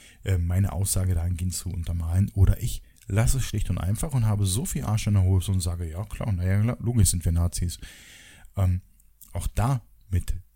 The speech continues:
könnte man schlicht und einfach umgehen. Aber, ähm, dieses Verpacken ist, äh, ja, ein bisschen misslungen, sage ich's mal so. Okay, ähm, so viel zu dem Thema. Ich will Ihnen gar nicht so viel, äh, Platz einräumen.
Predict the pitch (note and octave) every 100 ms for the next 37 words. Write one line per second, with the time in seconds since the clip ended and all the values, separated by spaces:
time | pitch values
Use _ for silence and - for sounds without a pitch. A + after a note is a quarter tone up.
0 | _ - E2+ D#2+ G#2 B2+ B2+ - A2 -
1 | F2+ G2 - - G2 F2+ E2 D#2+ E2 -
2 | _ _ _ _ _ _ _ _ _ -
3 | F#2+ F#2 F#2 - - - - - G2 F#2
4 | A#2+ C3+ C#3+ - G2+ G#2 G2+ G2 F#2 -
5 | - _ _ G#2 - - G2+ F#2+ F#2+ F#2
6 | F2+ - _ _ - _ - F#2 D#2 -
7 | - - - _ - - - G#2+ A2 C#3
8 | - F2 E2+ D#2+ D#2 D#2+ - - F2 E2
9 | - E2+ D#2+ - - - - - - -
10 | D#3+ - D#2+ - A2+ G#2+ - G#2 F#3 F#3+
11 | - B2+ G#2+ - D3 A#2 - G#2+ G2+ G#2
12 | A2 C#3 - A2 A2 G2+ G2+ - D3 A2+
13 | A2 F#2 F2+ F2+ D#2+